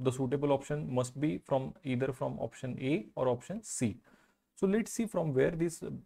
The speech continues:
uh, question paper, uh, has been asked, where is the reference related to the information of this question. So the correct answer here is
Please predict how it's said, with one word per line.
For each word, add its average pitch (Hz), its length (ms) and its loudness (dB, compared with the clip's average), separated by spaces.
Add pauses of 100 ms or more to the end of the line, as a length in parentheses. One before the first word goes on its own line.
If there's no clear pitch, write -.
uh, 131 140 2 (280)
question 139 280 -2
paper, 147 480 2
uh, 120 160 0
has 110 180 0
been 123 180 0
asked, 120 240 -2
where 120 200 6
is 139 120 2
the 147 100 6
reference 147 480 2
related 139 500 0
to 143 60 0
the 135 100 0
information 120 680 -2 (560)
of 113 140 2
this 123 140 0
question. 101 500 -4 (600)
So - 120 -4
the 190 100 0
correct 185 380 2
answer 160 260 0
here 147 280 0
is 180 260 -4